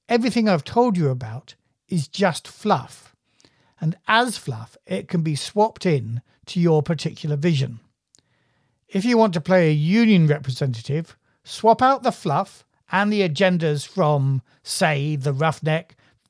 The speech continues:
the pilot, or the officer, and replace it with my suggested fluff or something like it.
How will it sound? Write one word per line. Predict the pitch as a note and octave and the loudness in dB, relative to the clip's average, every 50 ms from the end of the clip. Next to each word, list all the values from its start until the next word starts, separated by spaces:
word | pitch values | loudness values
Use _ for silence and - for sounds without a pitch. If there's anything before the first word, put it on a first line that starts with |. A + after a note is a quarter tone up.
| _ - | _ -6
the | - - | -6 -6
pilot, | - - - F3 F3+ F3+ E3+ E3 D3+ - _ _ | -6 -2 0 2 2 2 2 0 -2 -6 _ _
or | - G#3 G#3 G#3 E3+ | 0 2 2 2 2
the | D3 E3+ | 2 2
officer, | G3+ G3 - F#3 D3 - C3+ C#3 E3+ F3+ _ _ _ _ _ _ _ _ _ _ _ _ _ _ | 2 2 0 -2 -6 -6 -10 -14 -16 -16 _ _ _ _ _ _ _ _ _ _ _ _ _ _
and | - G3 G3 F#3 | -4 -2 0 0
replace | G#3 - - - A#3 C4 A#3+ - - | 0 -2 0 0 -2 0 0 -2 -2
it | D3+ F3 - | -4 -4 -4
with | - F3 | -4 -2
my | F3 F3+ F3 F3+ F#3+ G3 G3 | 0 2 2 2 2 0 0
suggested | - - G#3 F3+ D3 - - A3+ B3 A3+ - - - F3+ D3 C3 | -2 -2 -4 -4 -6 -6 -2 -2 -2 -2 -2 -4 -8 -8 -8 -8
fluff | - - D3+ B2 A2 A2+ - - - - | -8 -8 -10 -10 -10 -12 -20 -14 -6 -2
or | G#3 F#3 E3+ D3+ C3+ | -2 0 0 -2 -4
something | - E3+ D3+ D3+ D#3 - E3 D#3 | -4 -4 -6 -6 -6 -10 -10 -10
like | E3+ F#3+ G#3 A3 G3 - - | -6 -4 -4 -4 -4 -4 -6
it. | B2+ - - - - | -10 -12 -14 -20 -20